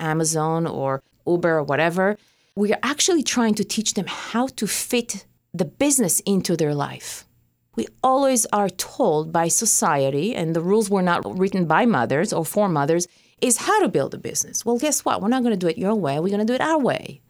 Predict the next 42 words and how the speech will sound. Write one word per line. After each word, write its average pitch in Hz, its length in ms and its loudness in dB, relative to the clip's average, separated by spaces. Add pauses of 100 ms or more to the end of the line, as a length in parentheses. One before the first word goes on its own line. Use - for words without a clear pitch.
(480)
And 180 200 0
that's 269 240 0
so 202 580 2 (340)
refreshing 202 600 0
because 196 300 -2
once 214 420 2
you 349 80 4
give 226 400 2
the 196 80 2
moms 180 800 2 (320)
the - 80 -2
pathway, 220 800 -2
"Oh 269 80 4
my 320 160 2
God, 233 260 -2
I 170 100 -4
can 202 180 -2
work 196 240 0
only 285 240 0
ten 262 240 2
to 233 80 -4
fifteen 202 400 -2
hours. 151 360 0 (360)
I 175 100 -2
can 175 160 0
close 254 480 0
and 247 100 2
shut 240 220 2
down 208 180 4
my 202 100 2
business 180 280 0
between 170 300 -2
two 240 160 0
to 247 100 2
four 202 240 2
when 180 140 2
I 156 40 2
wanna 180 200 2
be 190 100 2
with 170 140 0
the 143 80 -4
kids. 190 360 0